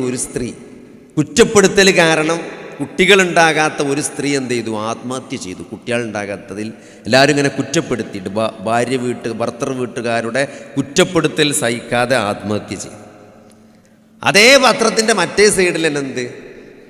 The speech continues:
ഒരു മകൻ അമ്മയെ വെട്ടിക്കൊന്നു. ഏത്? കുട്ടികളുണ്ടാകാത്തിന് ഒരാൾ ഇവിടെ മരിച്ചേക്ക, അപ്പുറത്തോ ഉണ്ടായ കുട്ടി എന്നെ തള്ളനെ കൊന്നക്ക. അപ്പൊ ഇങ്ങനെയൊക്കെയാണ് ജി-,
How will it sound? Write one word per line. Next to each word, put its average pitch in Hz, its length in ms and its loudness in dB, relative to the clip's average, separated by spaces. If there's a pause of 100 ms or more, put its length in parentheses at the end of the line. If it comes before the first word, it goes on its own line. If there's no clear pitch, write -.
(420)
ഒരു 120 140 0
മകൻ 131 520 0 (260)
അമ്മയെ 117 400 -2
വെട്ടിക്കൊന്നു. 90 640 -8 (1900)
ഏത്? 101 160 -6 (480)
കുട്ടികളുണ്ടാകാത്തിന് 143 1080 4
ഒരാൾ 156 180 4
ഇവിടെ 143 160 2
മരിച്ചേക്ക, 113 540 -6
അപ്പുറത്തോ 139 380 -2 (460)
ഉണ്ടായ 165 440 6
കുട്ടി 160 320 2
എന്നെ 165 180 4
തള്ളനെ 135 360 2
കൊന്നക്ക. 104 540 -8 (1800)
അപ്പൊ - 120 2
ഇങ്ങനെയൊക്കെയാണ് 220 640 6
ജി-, 147 220 2